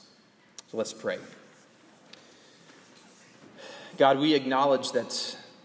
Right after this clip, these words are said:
that often, like Saul, we don't want to hear those prophets that you bring into our life who,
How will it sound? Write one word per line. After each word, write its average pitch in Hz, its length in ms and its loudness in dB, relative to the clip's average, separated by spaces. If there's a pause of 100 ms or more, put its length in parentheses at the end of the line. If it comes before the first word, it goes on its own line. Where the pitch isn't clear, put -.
(180)
that 117 100 0
often, 139 380 4
like 120 180 -4
Saul, 110 640 0
we 127 240 -4
don't 135 460 0 (360)
want 131 280 0
to 113 60 -2
hear 120 640 -2 (1080)
those 123 200 0
prophets - 760 -2
that 117 140 -8
you 123 80 -6
bring 113 280 -4
into 117 300 -4
our 104 160 0
life 107 460 -2
who, 110 320 -2